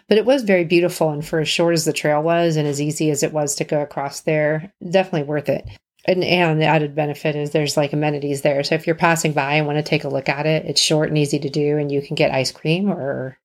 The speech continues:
a souvenir or use the restroom or whatever you wanna do there. We went ahead and left there and then went back towards Roosevelt. So we had to pass Roosevelt Hotel in that area to get to Tower Falls, then kind of backtracked. We came back and went into Lamar Valley.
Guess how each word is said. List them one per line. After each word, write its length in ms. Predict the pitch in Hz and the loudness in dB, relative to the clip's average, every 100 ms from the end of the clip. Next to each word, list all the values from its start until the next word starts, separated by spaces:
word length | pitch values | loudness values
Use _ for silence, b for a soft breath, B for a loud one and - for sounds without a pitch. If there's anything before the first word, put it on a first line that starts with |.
| - | -6
a 40 | |
souvenir 800 | 165 160 156 151 151 147 151 151 | 0 0 2 0 2 2 2 0
or 80 | 143 | 0
use 200 | 143 139 | -2 -2
the 80 | 143 | 0
restroom 420 | 139 - - 151 | 0 0 -4 -4
or 120 | 143 | -4
whatever 280 | 139 139 139 | -2 0 0
you 80 | 143 | -2
wanna 180 | 139 131 | -2 -2
do 180 | 139 135 | -2 -2
there. 260 | 135 131 B B B B B B B B _ | -2 -4 B B B B B B B B _
We 240 | 190 233 | 2 4
went 140 | 269 233 | 4 4
ahead 200 | 196 190 | 2 0
and 100 | 175 | 0
left 280 | 151 156 170 | -2 0 -2
there 180 | 147 | 0
and 140 | 156 151 | 2 2
then 140 | 160 | 0
went 260 | 165 160 160 | 0 -2 0
back 300 | 175 185 - | 0 0 -2
towards 280 | 175 156 143 | 0 0 -2
Roosevelt. 400 | 139 143 147 151 | -6 -4 -4 -2
So 140 | 170 | -2
we 100 | 170 | 0
had 200 | 180 156 | 0 -2
to 60 | 147 | -4
pass 420 | - 160 160 - | -2 -2 0 0
Roosevelt 640 | 156 151 147 147 139 - - | 2 2 0 0 0 -4 -2
Hotel 500 | 165 156 156 151 143 | -2 2 2 2 0
in 60 | |
that 200 | 139 143 | -2 -4
area 400 | 147 143 143 139 | -2 -2 0 0
to 180 | 139 - | 0 -4
get 220 | 139 151 | 0 -2
to 100 | - | -2
Tower 260 | 156 151 139 | -2 -2 -2
Falls, 480 | - 143 135 135 127 | -2 0 2 0 -2
then 140 | 139 | -6
kind 180 | 131 147 | -4 -6
of 120 | 135 | -4
backtracked. 580 | 131 - - 135 131 - B B B B B - | -6 -6 -6 -8 -8 -14 B B B B B -6
We 80 | |
came 300 | 175 220 208 | 0 2 4
back 340 | 175 156 156 165 | 2 0 0 0
and 120 | 151 | -2
went 160 | 151 156 | 0 0
into 200 | 156 160 | 0 -2
Lamar 360 | 151 143 147 | -4 -4 -4
Valley. 440 | 151 127 131 139 | -2 0 0 -2